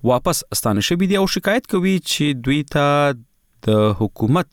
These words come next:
آ، چې کومې ژمنې کړي هغه نه دي پو-، آ، نه دي پوره کړي او ورته بنیادي، آ، سهولتونه هم، آ، نه دي ورکړل شوي. د دغه خلکو د نورو ستونزو په اړه نور حال د طارق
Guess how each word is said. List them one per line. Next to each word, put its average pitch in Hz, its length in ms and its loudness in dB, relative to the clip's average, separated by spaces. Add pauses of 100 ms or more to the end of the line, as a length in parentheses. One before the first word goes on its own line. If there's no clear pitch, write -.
آ، 107 80 -4
چې - 200 -8
کومې 98 180 0
ژمنې 131 320 0
کړي 151 160 -2
هغه 104 260 0
نه 123 80 2
دي 170 100 0
پو-، - 280 -2
آ، 139 240 2
نه 160 140 2
دي 202 100 -2
پوره 196 220 0
کړي 202 320 -2
او 143 280 0 (380)
ورته 131 240 0
بنیادي، 117 480 0 (200)
آ، 110 60 -2
سهولتونه 110 920 0
هم، 180 140 0 (440)
آ، 98 280 2 (180)
نه 120 240 2
دي 101 100 -2
ورکړل 92 320 -2
شوي. 98 300 0 (600)
د 147 80 2
دغه 156 540 -2
خلکو 156 560 0
د - 80 -4
نورو 131 280 0
ستونزو 117 280 -2
په 104 240 0
اړه 110 140 2
نور 101 220 2 (100)
حال 180 140 0 (280)
د 110 40 -6
طارق 127 280 -2